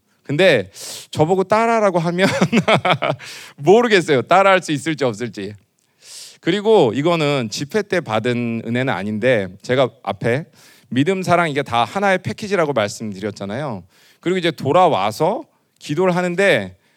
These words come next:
하나님이 그 믿음과 사랑이 하나 되는 거에 대해서, 사모님에 대해서 뭐라고 말씀하시냐면 딱 간단하게 정리하시더라고요.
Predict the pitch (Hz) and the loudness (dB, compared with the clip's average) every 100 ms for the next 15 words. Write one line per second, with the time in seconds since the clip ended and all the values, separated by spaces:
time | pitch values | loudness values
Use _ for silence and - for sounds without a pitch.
0 | _ - 208 208 190 202 165 98 92 _ | _ -8 -4 -2 -2 -2 -2 -4 -10 _
1 | _ _ _ _ _ - 151 120 165 208 | _ _ _ _ _ -4 -4 -2 -2 0
2 | 208 190 170 180 170 165 165 185 165 147 | 2 0 2 -2 -2 -6 -4 -4 -4 -4
3 | 135 120 107 98 92 90 87 - 190 202 | -4 -4 -4 -4 -8 -12 -16 -6 -2 0
4 | 185 135 107 90 104 104 143 170 143 107 | 0 -2 -4 -6 -12 -4 0 0 0 -2
5 | 107 127 120 120 113 143 110 92 _ _ | -2 -6 -4 -6 -4 -4 -6 -8 _ _
6 | _ _ _ _ _ - 226 - _ - | _ _ _ _ _ 0 0 0 _ -10
7 | 127 170 160 139 117 117 123 123 110 - | -4 0 0 -2 -6 -6 -4 -4 -4 -6
8 | 104 92 87 | -10 -10 -16